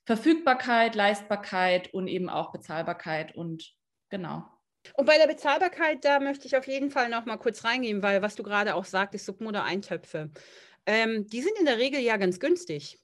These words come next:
Speaker 2: ne? Wenn man dann, äh, Gemüse zu einer Suppe oder zu, zu einem Eintopf verarbeitet, dann ist man überrascht, wie günstig das alles sein kann. Ähm, und viel, viel billiger ist als ein Fertiggericht. Und, ähm,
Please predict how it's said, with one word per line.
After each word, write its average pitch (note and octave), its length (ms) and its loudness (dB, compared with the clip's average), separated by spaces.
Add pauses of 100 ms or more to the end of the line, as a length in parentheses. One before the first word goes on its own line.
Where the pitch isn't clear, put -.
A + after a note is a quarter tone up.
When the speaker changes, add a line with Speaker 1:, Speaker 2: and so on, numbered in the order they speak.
Speaker 2:
ne? G#3+ 240 2
Wenn B3 100 2
man A3+ 180 0
dann, G#3+ 400 0
äh, G3 380 2
Gemüse C#4 640 2
zu - 140 -10
einer A3 160 -2
Suppe C4 200 -4
oder G#3+ 220 0
zu, G3+ 300 -8
zu - 160 -6
einem F#3+ 160 -2
Eintopf A3+ 420 -4
verarbeitet, E3 680 -4
dann G#3+ 100 -6
ist G3 120 -10
man A#3 100 -8
überrascht, G#3 320 -6
wie G#3 60 -10
günstig B3+ 340 -8
das D#3 160 -8
alles D3+ 240 -10
sein D#3 240 -6
kann. G3+ 340 -2 (460)
Ähm, G#3+ 360 4
und A#3+ 200 0
viel, D#4+ 320 2
viel C4+ 240 -6
billiger G3 420 0
ist G3 180 -4
als G3 160 -6
ein G3+ 80 -6
Fertiggericht. E3 800 -8
Und, F3 420 -4
ähm, F3 320 -4